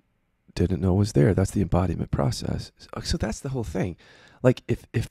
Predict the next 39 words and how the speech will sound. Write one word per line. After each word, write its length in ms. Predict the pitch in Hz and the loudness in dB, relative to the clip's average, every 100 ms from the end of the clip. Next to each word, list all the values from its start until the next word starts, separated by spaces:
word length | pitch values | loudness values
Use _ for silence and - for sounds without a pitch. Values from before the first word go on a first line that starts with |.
| - | -4
if 160 | 117 - | -4 0
teachers 320 | - - - | 0 0 -4
could 120 | - | -4
be 120 | 104 | -4
more 180 | 101 82 | -4 -6
honest 320 | 87 101 107 - | -6 -6 -8 -4
about 200 | 95 - | -6 -4
the 80 | |
embodiment 420 | 82 90 85 71 - | -8 -6 -6 -6 -6
process, 480 | 127 139 87 76 - _ _ _ _ _ | -4 -4 -6 -8 -10 _ _ _ _ _
you 120 | 107 | 2
wouldn't 260 | 120 160 - | 2 0 -4
think 160 | 135 - | -6 -4
there's 160 | 110 | -8
anything 360 | 123 117 107 101 | -8 -8 -8 -6
really 220 | 107 98 | -6 -4
wrong 280 | 95 113 80 | -4 -6 -6
with 160 | 92 - | -8 -6
you, 280 | 82 80 - | -8 -8 -12
<laughs> 100 | _ - - 120 | _ -4 -4 -2
that 140 | - - | -2 2
we 160 | 143 | 0
contribute 520 | - - - - 104 - | 0 -4 -4 0 -2 -2
to 160 | 85 | -4
it. 140 | 69 - - - - | -4 -8 -20 -20 -10
Because 200 | - 127 | -4 -4
if 120 | 117 131 | -2 -2
we, 100 | - _ - | -2 _ -4
if 120 | 113 | 0
we 80 | 101 | 0
hide 220 | 101 156 | 0 0
the 80 | - | 0
ball 340 | 101 101 95 - | 2 4 4 2
about 320 | 92 - - | 0 -2 2
what 200 | 95 - | 0 2
really 220 | 107 92 | 0 2
happens 400 | 87 92 98 98 | 2 2 0 -4
for 160 | - 82 | -2 0
us, 200 | 90 | 0